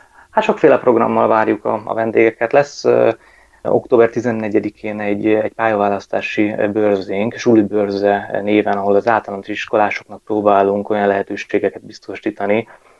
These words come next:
hogy, ö, ki tudják választani a megfelelő középiskolát, akár gimnáziumot,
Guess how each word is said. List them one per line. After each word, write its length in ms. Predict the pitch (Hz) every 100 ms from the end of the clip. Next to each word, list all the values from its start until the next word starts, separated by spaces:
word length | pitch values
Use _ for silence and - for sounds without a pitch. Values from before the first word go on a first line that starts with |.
| _
hogy, 400 | - 101 101 107
ö, 180 | 104 104
ki 140 | -
tudják 360 | 110 98 98 -
választani 720 | 98 98 - - 101 101 -
a 260 | 98 98 98
megfelelő 760 | 101 - - 101 101 101 101 -
középiskolát, 1000 | 101 104 101 - 101 - 101 98 104 101
akár 260 | - 98
gimnáziumot, 800 | 101 101 98 95 98 95 110 131